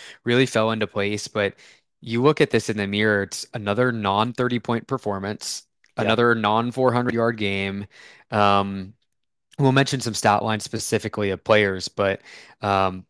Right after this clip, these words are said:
Speaker 1: there is an element of disappointment here. Uh,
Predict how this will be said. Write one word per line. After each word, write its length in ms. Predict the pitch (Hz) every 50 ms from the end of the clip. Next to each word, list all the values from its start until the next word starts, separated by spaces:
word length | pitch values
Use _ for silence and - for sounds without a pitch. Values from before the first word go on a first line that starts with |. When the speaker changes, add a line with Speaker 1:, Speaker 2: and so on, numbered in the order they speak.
| _ _ -
Speaker 1:
there 200 | 135 143 160 196
is 180 | 220 220 180
an 120 | 165 156 131
element 380 | 120 120 123 120 117 110 95
of 100 | 98 85
disappointment 680 | - - 95 - - - 101 95 92 - - - - -
here. 320 | 107 - 80 80 101 - _ _ _ _ _ _ _ _ _ _ _ - _
Uh, 120 | - -